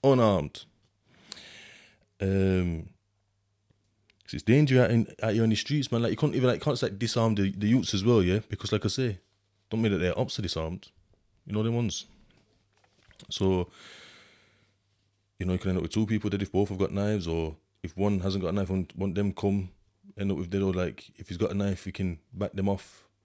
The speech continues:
Like, it's mad. And then vice versa, 'cause then they might, he might go on the attack, so obviously he was on the defense, the one that we're looking at.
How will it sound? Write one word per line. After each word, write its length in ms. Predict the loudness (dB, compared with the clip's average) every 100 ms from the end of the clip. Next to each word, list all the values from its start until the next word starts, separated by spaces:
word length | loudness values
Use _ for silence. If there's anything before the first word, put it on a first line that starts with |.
| _ _ _ _ _ _ _ _ -8
Like, 180 | -6 -4
it's 120 | -2
mad. 260 | 0 0 -6 _ _ 0
And 80 |
then 80 | 4
vice 160 | 6 6
versa, 200 | 6 4
'cause 200 | 2 2
then 140 | 4
they 60 | 4
might, 160 | 4
he 80 | 4
might 140 | 2 4
go 80 |
on 80 | 4
the 60 | 4
attack, 200 | 0 -2
so 80 | -2
obviously 180 | 0
he 20 | 2
was 100 | 4
on 60 |
the 80 | 2
defense, 560 | 0 0 -2 -4 -12 -6
the 60 |
one 100 | -2
that 60 | -2
we're 60 | -2
looking 200 | -4
at. 100 | -8